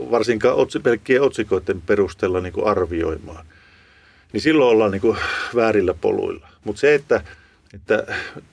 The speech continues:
kun me ymmä-, ymmärtäisimme tai ymmärrämme paremmin tätä tutkimuksen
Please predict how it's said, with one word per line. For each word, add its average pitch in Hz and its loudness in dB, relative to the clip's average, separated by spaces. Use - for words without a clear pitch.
kun 117 -4
me 113 -4
ymmä-, 160 0
ymmärtäisimme 127 0
tai 123 0
ymmärrämme 117 0
paremmin 104 2
tätä 95 -2
tutkimuksen 101 -4